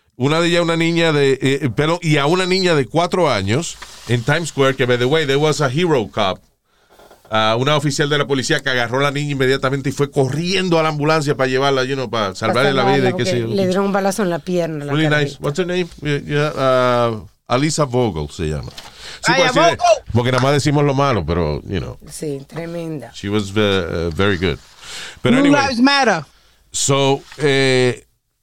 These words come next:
Speaker 1: fue cerca de, de la, donde está dando la, la obra esa de Lion King. So, anyway, um, eso ha subido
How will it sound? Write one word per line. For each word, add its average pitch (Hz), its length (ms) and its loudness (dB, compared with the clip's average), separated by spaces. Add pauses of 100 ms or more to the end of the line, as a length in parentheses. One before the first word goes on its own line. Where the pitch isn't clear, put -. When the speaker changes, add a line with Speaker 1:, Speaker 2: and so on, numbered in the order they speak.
(680)
Speaker 1:
fue 139 340 -2
cerca 160 340 -2
de, 147 200 2
de 123 240 2
la, 110 180 2
donde 101 160 -2
está 117 160 -6
dando 131 260 0
la, 120 200 2
la 104 160 0
obra 113 240 0
esa 110 160 -4
de 98 100 2
Lion 95 320 0
King. 58 240 -8 (840)
So, - 180 0
anyway, 117 440 0
um, 113 480 0 (1600)
eso 151 240 0
ha 151 60 0
subido 175 600 0